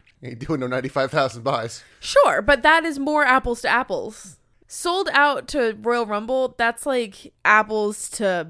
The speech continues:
Speaker 2: Beanie Babies. They're entirely different realms of reality.
Speaker 1: Okay.
Speaker 2: I think.
Speaker 1: <laughs> Apples to Beanie Baby.
Speaker 2: Yeah.
Speaker 1: What a phrase. And apparently,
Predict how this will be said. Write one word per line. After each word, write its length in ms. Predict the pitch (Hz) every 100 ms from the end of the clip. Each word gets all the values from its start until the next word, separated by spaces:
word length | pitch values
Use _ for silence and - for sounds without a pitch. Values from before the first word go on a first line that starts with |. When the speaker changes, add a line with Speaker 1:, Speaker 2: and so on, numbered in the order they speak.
| 170
Speaker 2:
Beanie 240 | 180 170
Babies. 380 | 147 82 80 -
They're 160 | 202 202
entirely 420 | 214 208 196 196
different 640 | 165 180 185 165 156 - _ _ 190
realms 520 | 185 190 180 180 165
of 120 | 165
reality. 640 | 170 160 160 143 - - 214 240 _ _ _ _ _ _ _ _ - _ _ _ _ _ _ _ 214
Speaker 1:
Okay. 360 | 160 - - -
Speaker 2:
I 160 | 247
think. 260 | 240 165 196 - 180 - - _
Speaker 1:
<laughs> 220 | _ 226
Apples 520 | 185 - _ 147 180 -
to 120 | 170
Beanie 360 | 147 123 117
Baby. 300 | 110 110 107
Speaker 2:
Yeah. 220 | 240 214 247 - _ _
Speaker 1:
What 140 | 208
a 40 | 151
phrase. 520 | - 104 107 - - _ _ _ _
And 600 | 147 175 185 185 175 165 - _ _ _
apparently, 840 | 156 151 269 320 135 110 110 202